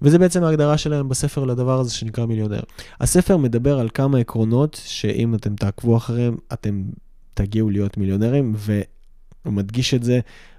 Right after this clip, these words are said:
אולי הכי חזק בספר, זה להיות בן אדם חסכן. הוא ממש מדגיש את זה שאי אפשר להגיע לשום הון, אם אתם בן-,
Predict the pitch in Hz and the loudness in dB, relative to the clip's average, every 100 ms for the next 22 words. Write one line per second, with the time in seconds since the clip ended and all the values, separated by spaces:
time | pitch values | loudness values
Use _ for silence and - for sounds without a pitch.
0 | - 113 120 117 110 - 120 - 117 113 | -2 2 4 2 0 -4 -4 -2 -2 0
1 | 110 - 117 139 135 - - 107 104 110 | -2 0 0 2 0 -2 -8 -8 -4 -2
2 | 104 104 113 123 - - 113 107 98 98 | 0 2 2 2 -2 -14 -6 -4 -4 -2
3 | 107 110 104 - - 101 - 107 98 101 | -2 -2 -6 -12 -10 -8 -6 -4 -4 -6
4 | - - - - - - 113 113 123 139 | -14 -20 -20 -20 -20 -6 -2 0 0 0
5 | - - - - - - - - - 117 | -4 -12 -20 -20 -20 -20 -20 -20 -6 -4
6 | 110 110 143 156 165 139 120 113 - - | -4 0 0 2 2 0 0 -2 -4 -8
7 | - 160 165 123 - 139 139 120 110 117 | -4 2 2 2 2 2 2 2 0 0
8 | 120 113 101 - - 131 117 101 120 131 | 0 0 -2 -6 -2 -2 -2 0 2 2
9 | 156 165 - - - - - - 139 139 | 0 -4 -12 -20 -20 -20 -8 0 2 4
10 | 143 123 113 110 | 2 2 2 0